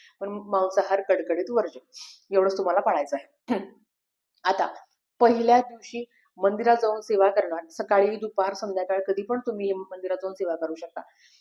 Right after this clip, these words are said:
दुसऱ्या दिवशी सेवेचा एक टाइम ठेवायचा. तुम्हाला मग तुमच्या घरातली कामं, ऑफिसची कामं हे सगळे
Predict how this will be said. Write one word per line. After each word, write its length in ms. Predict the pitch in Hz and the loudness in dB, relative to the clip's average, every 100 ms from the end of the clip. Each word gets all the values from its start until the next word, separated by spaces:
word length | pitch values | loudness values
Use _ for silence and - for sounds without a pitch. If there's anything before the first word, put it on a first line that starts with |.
| _ | _
दुसऱ्या 480 | 190 220 208 233 233 | -8 -6 2 4 4
दिवशी 480 | 240 220 196 202 202 | 2 -6 -10 -12 -14
सेवेचा 560 | - 214 185 185 185 196 - | -2 0 2 0 -2 -4 -2
एक 240 | 214 220 208 | -4 -2 -6
टाइम 400 | - 165 226 339 | -6 -8 -10 -4
ठेवायचा. 480 | 226 190 139 - - _ _ _ _ _ 208 | 0 0 -2 -10 -20 _ _ _ _ _ -8
तुम्हाला 340 | 196 190 190 | -2 0 0
मग 100 | 190 | -2
तुमच्या 320 | 190 190 196 | -6 -6 -2
घरातली 340 | 190 190 185 208 | 0 0 0 0
कामं, 380 | 208 175 165 170 | 2 0 -4 -6
ऑफिसची 360 | 185 196 - | -6 -6 -8
कामं 280 | 196 180 180 | -8 -8 -4
हे 60 | 190 | -4
सगळे 520 | 202 196 196 202 | -4 -2 4 4